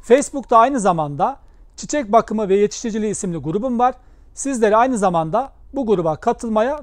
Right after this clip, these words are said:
davet ediyorum. Yeni bir video yayınladığımda haberiniz olsun istiyorsanız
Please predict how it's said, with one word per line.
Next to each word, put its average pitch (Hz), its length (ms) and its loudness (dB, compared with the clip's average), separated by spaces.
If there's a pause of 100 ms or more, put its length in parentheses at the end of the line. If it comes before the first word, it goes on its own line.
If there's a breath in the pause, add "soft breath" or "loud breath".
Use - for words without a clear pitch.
davet 185 260 6
ediyorum. 120 340 -10 (1300)
Yeni 240 240 0
bir 277 140 2
video 233 220 4
yayınladığımda 208 680 2
haberiniz 185 360 2
olsun 180 240 -4
istiyorsanız 254 760 0